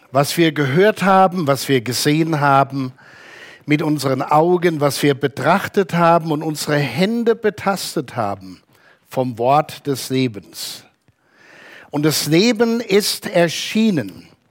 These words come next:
Und wir haben gesehen und bezeugen und verkündigen euch das Leben, das ewig ist, das beim Vater war und uns erschienen ist. Was wir gesehen und gehört haben, das verkündigen wir euch,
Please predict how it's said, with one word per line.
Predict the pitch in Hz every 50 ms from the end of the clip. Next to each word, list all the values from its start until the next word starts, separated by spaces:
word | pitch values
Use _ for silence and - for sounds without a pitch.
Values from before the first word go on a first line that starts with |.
| _ _ - - - - - - - _ _ -
Und | 131 127 127
wir | 165 208 208 190
haben | 190 190 185 180 170 180 165
gesehen | 143 151 135 - - 175 196 220 220 220
und | 208 202 175 165 160 143
bezeugen | - 147 131 - - 165 160 180 208 220 190 185
und | 165 160 156
verkündigen | 139 - - 143 139 - - 226 240 254 247 208 175 143 127 131 123
euch | 127 143 127 131 139 143 131 -
das | - 135 127 - - -
Leben, | 127 139 160 175 165 170 156
das | 139 139 123 - - - -
ewig | - 143 165 180 151 131 107 - - -
ist, | 131 120 127 127 - - - _ - - _ _ _ _ _ - - - - _ - -
das | - 135 135 123 -
beim | - - 139 135 131 127
Vater | 120 - - 139 143 156 156 - 160 151 135 127 113 107 104
war | 117 110 117 120 127 143 156 160 160 156 - _
und | - 120 117 110 - -
uns | 151 151 151 165 165 147 - - -
erschienen | - - 131 123 117 - - - 143 147 135 113 90 82
ist. | 85 - - - - - - - _ - - _ _ _ _ _ - - - - - - - - _
Was | - 156 156 -
wir | - 175 170 156
gesehen | 143 160 143 - 190 240 262 262 254
und | 240 233 214
gehört | - 226 208 185 180 202 208 202 -
haben, | 170 151 127 123 117 117 117 117 -
das | 190 185 214 - - -
verkündigen | - - 208 190 - - - 208 226 214 185 165 139 139 127
wir | 127 123 120
euch, | 120 131 135 123 -